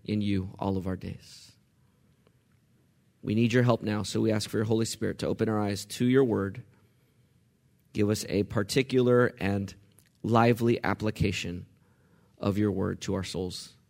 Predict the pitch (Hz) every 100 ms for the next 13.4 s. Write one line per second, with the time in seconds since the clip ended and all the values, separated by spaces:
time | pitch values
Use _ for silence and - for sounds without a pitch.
0 | _ _ - 85 - 90 85 55 120 _
1 | _ _ _ _ _ _ _ _ 92 95
2 | 87 - 101 - - 85 95 98 127 117
3 | - 87 92 95 110 _ _ _ 98 95
4 | 95 90 - _ _ _ _ _ _ _
5 | _ _ - - - - - - - -
6 | - 127 147 180 185 170 160 113 175 -
7 | 165 - 160 147 170 - - - - 135
8 | 135 143 147 143 147 139 131 139 131 -
9 | 127 123 113 127 190 - - _ _ _
10 | _ _ - - - - - 135 - 208
11 | 233 - 160 151 135 147 147 170 165 -
12 | - 165 180 143 160 135 147 151 135 120
13 | 101 104 107